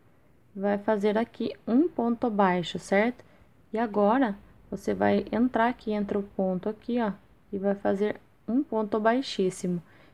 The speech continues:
E vamos fazer outro ponto baixo só pra você cortar o fio. Cortou o fio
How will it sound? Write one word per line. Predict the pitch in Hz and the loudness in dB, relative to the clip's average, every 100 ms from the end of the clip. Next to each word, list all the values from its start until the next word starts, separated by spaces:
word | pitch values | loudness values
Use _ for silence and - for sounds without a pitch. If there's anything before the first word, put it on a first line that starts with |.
| _ | _
E | 220 | -6
vamos | 214 226 240 254 - - - | 0 2 2 2 -4 -6 -8
fazer | - 202 202 202 - _ | 0 2 4 2 0 _
outro | 226 294 320 226 | 2 4 2 -4
ponto | - 190 180 | -4 -4 -4
baixo | 180 208 240 - | 0 0 0 -2
só | 240 - 311 | -2 2 2
pra | 330 | 4
você | 320 311 285 | 2 2 -4
cortar | 277 285 294 - 214 220 | -2 -2 -2 -2 -4 -4
o | |
fio. | 254 - 180 170 - - - - - - - - - - _ _ _ _ _ _ _ _ _ _ _ _ _ _ - - - - - - - - - - - - _ _ - | -8 -12 -12 -12 -14 -12 -10 -6 -4 -4 -6 -14 -14 -20 _ _ _ _ _ _ _ _ _ _ _ _ _ _ -20 -20 -20 -20 -20 -20 -12 -2 0 -2 -6 -20 _ _ 0
Cortou | 254 262 - 269 302 | 2 2 4 6 6
o | |
fio | 302 - 226 254 | 4 -2 0 0